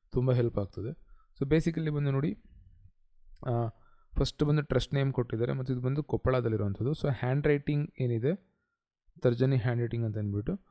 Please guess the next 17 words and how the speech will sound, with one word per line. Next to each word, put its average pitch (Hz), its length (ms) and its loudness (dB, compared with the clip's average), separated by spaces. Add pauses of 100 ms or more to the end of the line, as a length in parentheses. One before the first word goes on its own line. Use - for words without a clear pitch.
(280)
so, 151 80 2
ಇಂಪ್ರೂವ್ಮೆಂಟ್ 147 420 0
ಕೋರ್ಸ್ 127 260 2
ಅಂತ 107 180 -2
ಅಂದ್ಬಿಟ್ಟು 143 260 2
ಒಂದು, - 380 -2
ಆ, 120 180 0 (480)
ಕ್ಲಾಸ್ 120 260 -2
ಇರೋದು. - 360 -8 (440)
So, 143 100 0
ಟ್ಯುಟೋರಿಯಲ್ 165 480 4
basically 151 840 0
ಬಂದು 123 520 0 (280)
ಇವರು 143 260 0
ಒಂದು 135 180 -2
ಹೈಲೈಟ್ 135 400 0
ಮಾಡಿರೋ 123 380 -2